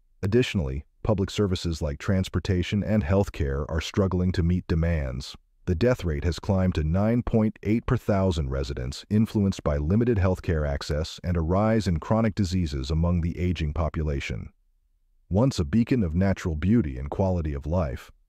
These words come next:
Oregon now grapples with issues that lessen its appeal,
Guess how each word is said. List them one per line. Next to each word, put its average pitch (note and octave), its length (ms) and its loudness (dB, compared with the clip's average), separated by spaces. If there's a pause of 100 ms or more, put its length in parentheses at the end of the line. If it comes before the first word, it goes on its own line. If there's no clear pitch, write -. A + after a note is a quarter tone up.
Oregon C3 400 2
now G#2+ 200 4
grapples F#2 540 0
with E2 140 -2
issues D#2+ 460 -2
that - 160 -6
lessen F#2+ 360 0
its B1+ 160 -8
appeal, D2+ 500 -2